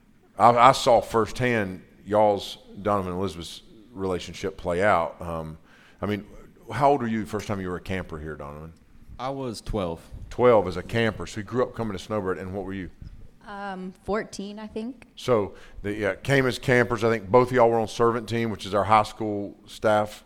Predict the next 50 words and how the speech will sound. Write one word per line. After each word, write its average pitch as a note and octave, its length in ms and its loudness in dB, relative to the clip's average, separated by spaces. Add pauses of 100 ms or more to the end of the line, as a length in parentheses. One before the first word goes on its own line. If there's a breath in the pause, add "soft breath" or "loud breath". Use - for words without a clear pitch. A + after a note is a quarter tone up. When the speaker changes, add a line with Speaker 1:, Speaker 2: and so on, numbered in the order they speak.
(120)
Speaker 1:
program, G2+ 560 0 (400 soft breath)
um, F#2 240 -2
then F#2 200 -4
came G2+ 380 -2
as E2+ 100 -8
interns, A2 680 -2
and F2 180 -6 (360 loud breath)
so G2+ 100 -6
I've F#2 80 -4
seen A#2 240 -4
that G#2 240 -2
play G2 220 4
out. G#2 480 4
But A2+ 160 6
it's - 80 -4
still, D3 240 4
like, A2 240 6
for, G2+ 280 0
uh, E2+ 240 2 (800)
just A#2 180 -2
talk, - 440 6 (100)
let's A#2 160 0
both A#2+ 300 2
couples A2 280 2
talk G#2+ 140 -2
a G2 40 -12
little G#2 120 0
bit G2 140 0
about F#2 300 0
what G#2 180 -6
the, G2 160 -2 (160)
the G2+ 80 -6
dating G2 440 2
relationship F2+ 840 -6
looked E2+ 220 -12
like. D#2+ 240 -4 (460 soft breath)
Um, F2 300 -4 (120)
that F2+ 320 -6
can F#2 100 -10
be D2 80 -12
serious, G#2 400 -6
can D#2 120 -12
be D2+ 60 -14
funny. F#2+ 340 -6
It E2 100 -12
does, E2+ 200 -6
doesn't F#2+ 260 -6
really D2+ 120 -12
matter. F2+ 240 0
Just F2+ 200 -10